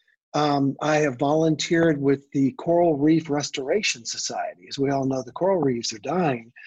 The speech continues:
But what they've discovered is you can take pieces of a variety of coral and suspend them from wires underneath the ocean in nutrient-rich areas. And a little piece, usually about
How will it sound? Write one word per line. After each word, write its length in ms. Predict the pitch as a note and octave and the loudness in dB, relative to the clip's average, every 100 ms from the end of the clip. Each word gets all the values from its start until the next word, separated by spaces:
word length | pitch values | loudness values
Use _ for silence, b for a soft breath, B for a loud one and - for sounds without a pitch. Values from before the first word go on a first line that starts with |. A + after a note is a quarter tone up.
| B B B | B B B
But 120 | E3 D3+ | 0 2
what 180 | D3+ | 2
they've 120 | D3+ C3+ | 2 0
discovered 520 | C#3+ - D4 G#3 C#3 | 0 2 4 4 4
is 140 | C3 | 2
you 100 | C#3+ | 2
can 180 | C#3+ C#3+ | 0 -4
take 320 | C3+ C#3 B2+ - | -4 -4 -6 0
pieces 520 | A3+ A3+ - C#3 B2+ | 2 2 0 -2 -2
of 140 | B2+ | -2
a 80 | C3 | -4
variety 640 | A#2+ C3+ C#3 D#3 D#3 C3+ | -4 -4 0 2 2 2
of 120 | A#2 - | -2 -4
coral 500 | - G#3+ C#3+ G#2 G#2+ B B B B | 2 2 2 -2 -8 B B B B
and 180 | C#3+ C#3 | 0 0
suspend 680 | - C3 - - A#3+ G#3+ D#3+ | 0 -4 -2 2 4 6 4
them 280 | C3+ C3+ C#3 | 2 0 -2
from 260 | D3 C3 | -4 -4
wires 720 | B2+ C#3 E3 F#3 D#3 A#2 A#2 | 0 0 2 4 2 2 -4
underneath 440 | C3+ C3+ C3+ C3+ B2+ | -2 0 2 0 0
the 160 | B2 D3+ | 0 2
ocean 440 | F3 E3+ C3 A2 | 2 0 -4 -6
in 220 | A#2 A#2 B2 | -6 -4 0
nutrient-rich 920 | D#3+ D3+ - C#3 B2+ - D3+ C#3+ - | 0 0 -4 -4 -6 -4 -2 -2 0
areas. 520 | D3 E3 A2+ F2 - - B B B B | 2 2 -2 -8 -16 -18 B B B B
And 160 | D3+ D3 | 0 4
a 60 | |
little 340 | C#3 F3+ A#3+ G#3+ - | 6 6 4 2 2
piece, 520 | E3 D3 D3 - - B B B - | 2 2 2 -2 -4 B B B -2
usually 420 | D3 D#3+ D3+ D3 | 2 4 4 2
about 240 | C3 C3 | 2 0